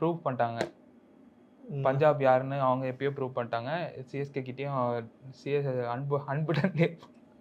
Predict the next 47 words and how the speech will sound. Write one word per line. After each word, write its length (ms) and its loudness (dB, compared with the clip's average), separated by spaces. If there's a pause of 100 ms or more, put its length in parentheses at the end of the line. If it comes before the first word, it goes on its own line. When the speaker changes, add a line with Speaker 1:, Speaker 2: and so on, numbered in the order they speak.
(380)
Speaker 2:
கடைசி 340 8
Speaker 1:
பண்ணிட்டாங்க. 320 8
Speaker 2:
ரெண்டு 240 2
சீசனா 240 0
தோக்கடிச்சிட்டு 680 0
இருக்காங்க. 360 -6
Speaker 1:
ம். 20 -2
Speaker 2:
நான், 380 0
நான் 400 -2
கடைசி 300 2
அஞ்சு 180 4
மேட்ச்ல 240 -2
அஞ்சு 260 4
மேட்சும் 360 -2
பஞ்சாப் 320 -2
தான் 100 -8
ஜெயிச்சிருக்கு. 500 -14 (160)
Speaker 1:
கண்டிப்பா 340 2
சான்ஸ் 240 -2
Speaker 2:
இல்ல, 140 8
Speaker 1:
இல்ல. 120 6
Speaker 2:
நான் 80 4
Speaker 1:
சி 60 2
எஸ் 60 0
கே 80 10
Speaker 2:
அப்படின்லாம் 100 6
சொல்ல 140 6
Speaker 1:
பிளே 120 6
ஆஃப். 80 4
Speaker 2:
மாட்டேன். 220 -2
இன்னும் 160 0
நாலு 280 4
மேட்ச்ல 440 0
மூணு 200 2
மேட்ச் 240 -2
ஜெயிச்சா 460 0
சென்னை 300 -4
பிளே 160 -4
ஆஃப் 140 -2 (100)
போயிடும். 260 -6 (140)
கன்ஃபார்ம் 400 6
வாய்ப்பு 280 6
இருக்கு. 340 -4 (380)
ஏன்னா 180 12
ப-, 180 10
நம்ம 320 6
ஒண்ணு 480 4